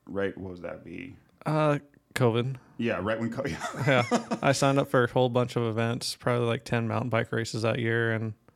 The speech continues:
Speaker 2: I did none.
Speaker 1: Did none? Oh, my
Speaker 2: Yeah.
Speaker 1: goodness. Is it still something you're trying to do? 'Cause, I mean, th-, th-, I'm assuming you have less mountains down there, right?
Speaker 2: What's a mountain?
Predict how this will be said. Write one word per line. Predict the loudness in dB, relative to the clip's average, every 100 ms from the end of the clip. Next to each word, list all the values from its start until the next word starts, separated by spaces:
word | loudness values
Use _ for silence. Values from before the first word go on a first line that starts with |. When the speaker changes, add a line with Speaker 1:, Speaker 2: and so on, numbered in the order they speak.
| _ _ _ _ _ _ _
Speaker 2:
I | -4 -2 -2 -2 -2 -2
did | -4 -2
none. | -4 -4 -8 _ _ -6
Speaker 1:
Did | -4 0
none? | 2 0 -2 -8 -8
Oh, | -4
my | 0
Speaker 2:
Yeah. | 0
Speaker 1:
goodness. | -2 -8 -16 _ -20 -20 _ -4
Is | -2
it | -4
still | -2 -2
something | 0 -2
you're | -2
trying | 0 0
to | 0
do? | 0 -2 -4 -12 _ _ _ _ _ _ _ _ _ _ _ _ _ _ _ _ _
'Cause, | -4 0
I |
mean, | 2 2
th-, | 0
th-, | 0 0
I'm | -2
assuming | 0 0 4
you |
have | 2 2
less | 0 0
mountains | -4 -2 -4 -6
down | -8 -8
there, | -6
right? | -4 -4 -6 -12 _ _ _ _ -16 -16 -18 -20 -20 -8
Speaker 2:
What's | -2 0 0
a |
mountain? | -2 -2 -2 -4